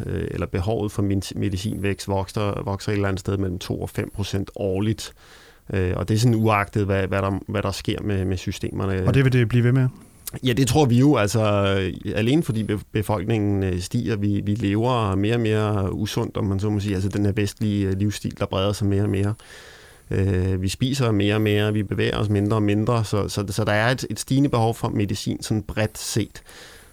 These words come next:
Speaker 1: Øh, og så den kursmæssige performance, vi så i, i to tusind og seksten, hvor sektoren, øh, faldt meget, øh, klarede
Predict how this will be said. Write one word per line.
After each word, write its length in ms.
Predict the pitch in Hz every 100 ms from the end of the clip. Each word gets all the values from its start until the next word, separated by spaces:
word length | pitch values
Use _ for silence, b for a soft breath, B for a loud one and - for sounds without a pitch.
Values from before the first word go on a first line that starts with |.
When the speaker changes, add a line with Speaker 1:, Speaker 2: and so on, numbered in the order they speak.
| B
Speaker 1:
Øh, 220 | 101 98
og 100 | 67
så 140 | 98 95
den 280 | - 120 - - -
kursmæssige 800 | - - - - - 104 104 104
performance, 640 | 101 104 - 101 104 107 -
vi 80 | 98
så 240 | 107 107
i, 40 | 95
i 200 | 101 104
to 220 | - 101
tusind 260 | - 104 104
og 60 |
seksten, 460 | 98 98 98 98 107
hvor 340 | 98 98 - - b b b b
sektoren, 640 | - 107 - 113 101 95
øh, 480 | 90 87 87 87 - - 95
faldt 440 | - - 143 101 110
meget, 420 | 92 87 98 101 - -
øh, 80 | 104
klarede 200 | 92 101